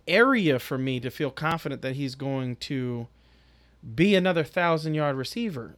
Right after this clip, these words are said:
I, like, I, I do think he will be there because I think he catches seventy,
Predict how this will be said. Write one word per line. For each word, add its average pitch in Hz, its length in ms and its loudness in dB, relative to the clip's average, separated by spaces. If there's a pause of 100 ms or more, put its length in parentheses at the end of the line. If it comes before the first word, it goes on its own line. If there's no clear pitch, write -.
I, 147 100 -4
like, 139 200 -6
I, 151 200 -2 (100)
I 139 120 0
do 151 280 -2
think 139 260 -4
he 127 120 -6
will 120 140 -4
be 117 180 -6
there 107 340 -10
because 131 420 -4
I 139 140 -4
think 139 180 -6
he 139 120 -8
catches 123 400 -8
seventy, 123 1000 -6